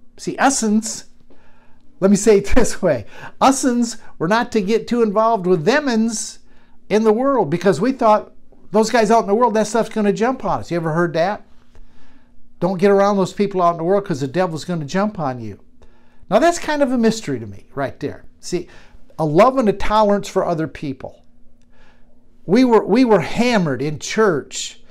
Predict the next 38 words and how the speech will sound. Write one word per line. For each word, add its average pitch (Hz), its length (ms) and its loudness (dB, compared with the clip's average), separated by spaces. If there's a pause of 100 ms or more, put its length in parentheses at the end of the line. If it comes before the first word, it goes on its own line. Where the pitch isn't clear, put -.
(260)
We 202 160 6
were 180 120 6
supposed 214 640 0
to 170 100 0
win 214 480 2
them 208 260 4
to 196 140 -4
Jesus. 139 840 -6 (1400)
We 226 100 0
were 247 100 2
supposed 226 320 2
to 185 80 4
bring 214 360 2
them 214 220 4
in 180 320 -2 (540)
to 190 160 6
the, 156 200 0
to - 160 -4
the 151 120 -4
fold, - 500 -6 (100)
right? 170 320 -4 (800)
And 190 180 2
yet, 214 160 4
on 202 140 4
the 196 100 2
other 277 140 2
hand, 202 160 2
we 185 100 4
were 170 100 2
told, 185 420 2 (920)
"Be 185 140 2
separate, 208 540 0 (680)
be 175 140 0
holy, 220 400 2
be 160 160 -4
separate 254 480 -2
from 160 160 -6
them." 160 260 -2